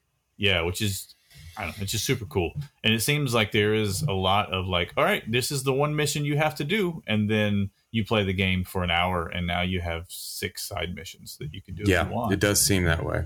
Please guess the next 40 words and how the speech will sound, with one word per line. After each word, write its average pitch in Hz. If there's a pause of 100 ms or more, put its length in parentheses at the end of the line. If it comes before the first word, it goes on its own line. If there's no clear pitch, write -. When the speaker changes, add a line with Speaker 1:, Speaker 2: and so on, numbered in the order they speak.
(160)
Speaker 2:
Yeah. 87 (500)
So, 117 (280)
yeah, 127
that's 135
right. 143
'Cause 110
I 151
was 185
playing 127
a 104
section 104
where 98
I 95
had 95
to 98
collect, 90
like, 87
three 104
of 87
these 90
orbs 92
that 87
Speaker 1:
Mm-hmm. 98 (180)
Speaker 2:
I 92
don't 92
really 92
know 92
what 92
they 92
did, 98 (320)
uh, 90
exactly. 87
It 98
wasn't, 92
that 104
wasn't 90
clear 95
in 90
the 87
demo 87